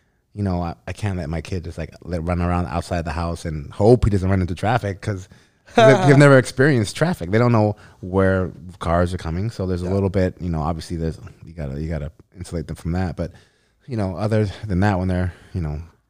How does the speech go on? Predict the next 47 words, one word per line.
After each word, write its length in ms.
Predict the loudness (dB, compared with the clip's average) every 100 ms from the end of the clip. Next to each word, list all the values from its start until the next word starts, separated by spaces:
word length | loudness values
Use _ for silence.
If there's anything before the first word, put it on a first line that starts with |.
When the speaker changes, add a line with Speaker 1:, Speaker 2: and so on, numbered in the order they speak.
| _ _ _
Speaker 1:
playing 640 | -6 -2 0 0 0 -2 -2
with 160 | -6 -6
toys 320 | -4 -2 -2
and 120 | -2
whatever, 300 | -2 -4 -4
I 100 | -6
think, 280 | -4 -6 -8 -18 _ _ _ _ -8
I 60 |
think 140 | -6 -4
we 100 | -4
can 120 | -6
keep 280 | -6 -8 -4
them, 400 | -4 -4 -6 -10 _ _ _ _ _
you 100 | -10
know, 160 | -8 -8
safe 640 | -10 -6 -4 -6 -10 -20 -18
and 160 | -18 -18 -12
keep, 200 | -12 -12 -10
you 160 | -4 -2
know, 160 | -4 -8 -18 -18
the, 80 | -18 -12
the, 360 | -6 -4 -6 -10
the 300 | -6 -4 -4
electric 380 | -4 -6 -6 -12 -14 -20 -20
plugs 580 | -10 -6 -6 -10 -18 _ _ _ _
so 160 | -10 -8
they 80 |
can't 200 | -6 -8
put 100 | -8
a 40 | -10
fork 280 | -6 -6 -4
in 80 |
there, 240 | -6 -6 -8
Speaker 2:
Yeah, 220 | -10 -2
Speaker 1:
things 160 | 4 4
Speaker 2:
yeah. 40 |
Speaker 1:
like 80 | 4
that. 220 | 0 -4 -12 -20 -20 _ _ -2
But 120 | 2
other 140 | 2
than 100 | 2
that, 120 | 2
I'm 100 | 0
like, 100 | -2
just 120 | -6 -8
fuck 160 | -8
whatever. 320 | -6 -6 -6